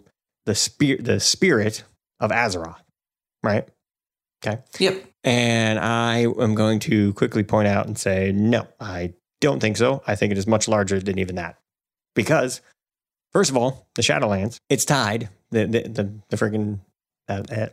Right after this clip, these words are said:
Speaker 1: Ar-, Ardenweald is tied to, um, Emerald Dream.
Speaker 2: Right.
Speaker 1: And Ardenweald contains souls from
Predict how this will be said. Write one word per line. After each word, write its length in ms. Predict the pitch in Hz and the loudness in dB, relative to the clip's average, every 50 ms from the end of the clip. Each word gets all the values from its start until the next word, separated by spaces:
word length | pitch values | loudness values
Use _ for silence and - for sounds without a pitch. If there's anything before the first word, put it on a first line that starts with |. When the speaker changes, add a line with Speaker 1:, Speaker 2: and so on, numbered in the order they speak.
| - | -2
Speaker 1:
Ar-, 240 | - 120 120 123 - | 0 2 2 0 0
Ardenweald 600 | - 127 127 127 117 107 101 98 98 110 - - - - _ _ _ _ _ | -2 0 0 2 2 2 2 2 2 0 -2 -4 -12 -20 _ _ _ _ _
is 120 | 135 123 | -4 -4
tied 380 | 123 - 117 120 107 104 104 - - _ _ _ | -2 -2 -2 0 0 -2 -4 -8 -14 _ _ _
to, 260 | - - 101 95 98 117 - _ _ _ _ _ | -4 -2 -2 -2 -2 -4 -6 _ _ _ _ _
um, 460 | - 113 101 92 95 95 98 - 101 98 - - | -6 -4 -4 -4 -4 -4 -6 -6 -8 -10 -8 -4
Emerald 240 | 120 98 98 107 | -2 -2 -2 0
Dream. 240 | 139 185 185 117 98 - _ _ - - _ _ _ _ _ _ _ _ _ | 0 0 0 0 -4 -8 _ _ -20 -20 _ _ _ _ _ _ _ _ _
Speaker 2:
Right. 240 | 214 175 - - - - | -4 -2 -2 -4 -4 -4
Speaker 1:
And 520 | 113 104 101 101 98 95 95 95 95 - | -4 -2 -2 -2 -2 -2 -4 -4 -4 -2
Ardenweald 640 | - 120 139 156 156 135 110 104 104 117 127 135 117 110 _ _ _ _ _ _ | 0 0 2 2 4 4 4 4 4 2 0 -4 -8 -12 _ _ _ _ _ _
contains 640 | - 127 120 107 - 117 113 113 113 104 - - - - _ _ _ _ _ | -2 -2 0 2 2 2 2 2 0 0 -2 -4 -6 -10 _ _ _ _ _
souls 500 | - - 127 117 113 107 120 117 - - - _ _ _ _ _ _ _ _ _ _ _ _ _ | -2 0 2 2 2 2 0 -2 -6 -10 -12 _ _ _ _ _ _ _ _ _ _ _ _ _
from 280 | - - 120 107 107 | 0 0 2 2 0